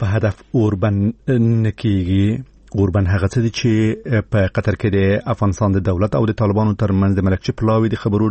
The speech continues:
له پیلېدو سره په دې وروستیو او له هغه مخکې هم ډېرو افغانانو راپورته کړې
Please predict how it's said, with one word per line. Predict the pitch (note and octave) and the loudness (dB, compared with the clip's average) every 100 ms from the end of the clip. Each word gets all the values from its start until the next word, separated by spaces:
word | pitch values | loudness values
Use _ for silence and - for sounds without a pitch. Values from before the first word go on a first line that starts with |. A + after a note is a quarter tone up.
| G2+ | 2
له | G2 - | 0 2
پیلېدو | G2 F2 F#2 F#2 B2+ - | 0 0 0 2 0 0
سره | G2+ F2 - - - - - - - | -2 -4 -10 -20 -20 -20 -20 -12 -2
په | A2 G#2 G#2 - | 0 0 -2 -2
دې | G#2 F#2 | -2 0
وروستیو | F#2 - B2+ A#2 A#2+ A2+ | -2 -2 -2 0 0 0
او | A2 | 0
له | F#2+ | -2
هغه | F#2+ F#2 F#2+ | -2 -2 -2
مخکې | B2 A#2 G2+ | -2 0 0
هم | A2 G2 | 2 0
ډېرو | A2+ A2 F#2+ | 0 0 -2
افغانانو | F#2 G2 F#2+ F#2+ F2+ | -2 -2 0 0 0
راپورته | F2+ G#2 F2+ G#2 | -2 -2 -2 -4
کړې | - F#2+ | -2 0